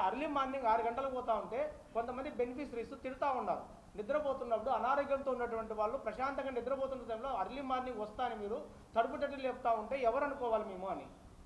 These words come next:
So ఇలాంటి మా యొక్క బాధను కూడా అర్థం చేసుకోవాల్సిందిగా కోరడం జరుగుతూ ఉంది. మాకున్నటువంటి just చిన్న ఎగ్జాంపుల్స్, మాకు ఇచ్చేటువంటి పదహైదు సీఎల్ ఇస్తారు సార్. ఆ పదహైదు సీఎల్లో కూడా ఇప్పుడు ఉన్నటువంటి ఒకసారి అడగండి,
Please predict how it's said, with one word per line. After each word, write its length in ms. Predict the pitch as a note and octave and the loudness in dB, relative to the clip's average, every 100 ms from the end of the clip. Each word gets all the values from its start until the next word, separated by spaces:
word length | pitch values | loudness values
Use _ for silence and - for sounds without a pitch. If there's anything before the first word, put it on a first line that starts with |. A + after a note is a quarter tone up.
| - - - - - - | -20 -20 -20 -20 -20 -4
So 80 | C4 | -2
ఇలాంటి 640 | A#3+ A#3+ B3+ B3+ A#3 G3 F#3+ | 2 2 2 0 -2 -4 -4
మా 200 | G3 G3 | 0 0
యొక్క 180 | G3 G3 | 0 -4
బాధను 440 | - F3 B3 C4 | 4 6 8 4
కూడా 160 | B3+ A#3+ | 4 4
అర్థం 320 | - B3+ A#3 | 4 -2 -2
చేసుకోవాల్సిందిగా 680 | A#3 D4+ A3+ G#3+ G#3+ A3 G#3 D#3 - - - | -4 -2 -2 -2 -6 0 2 2 -4 -10 4
కోరడం 320 | A3+ A#3 G#3 | 4 4 0
జరుగుతూ 320 | G3+ A3 G3 | -4 -2 2
ఉంది. 300 | D#3+ C3+ B2+ - - - - - | 2 2 -10 -16 -20 -20 -20 -6
మాకున్నటువంటి 920 | G3 A3 G#3 G#3+ C#4 C#4 C4+ A#3+ B3 D4 D4+ - - | 2 2 2 -2 0 0 0 -2 -4 -8 -10 -16 -8
just 200 | G#3+ G#3+ C#4 - | -8 -6 -10 -8
చిన్న 140 | A#3 | -6
ఎగ్జాంపుల్స్, 720 | C4 A#3+ G#3+ C4+ B3+ A#3+ G#3 A#3+ D#4+ - - - - F#3+ | -2 -2 2 0 0 -4 -4 -6 -6 -12 -20 -20 -14 0
మాకు 260 | G#3+ A3 | 2 2
ఇచ్చేటువంటి 440 | G#3+ C4+ C#4 B3+ B3+ | -4 0 2 0 2
పదహైదు 360 | A#3 B3 C4 | 4 4 0
సీఎల్ 360 | - A#3+ C4 A#3+ | -4 -2 0 0
ఇస్తారు 280 | A3+ A3+ - | 2 2 2
సార్. 160 | D#3 - - - - - | -4 -4 -12 -20 -16 0
ఆ 100 | G3 | 2
పదహైదు 420 | A3+ A3 C4 D4+ C#4+ | 6 4 4 0 -2
సీఎల్లో 340 | C4+ C4 B3+ | 0 0 0
కూడా 140 | A#3+ C4+ | 0 0
ఇప్పుడు 200 | - A3+ | -2 -4
ఉన్నటువంటి 380 | C4 C4 C4 B3 | -2 0 0 0
ఒకసారి 340 | A3 B3 A#3+ | 2 2 4
అడగండి, 540 | A3+ B3+ A3+ A#3 D4+ | 4 2 0 -2 -4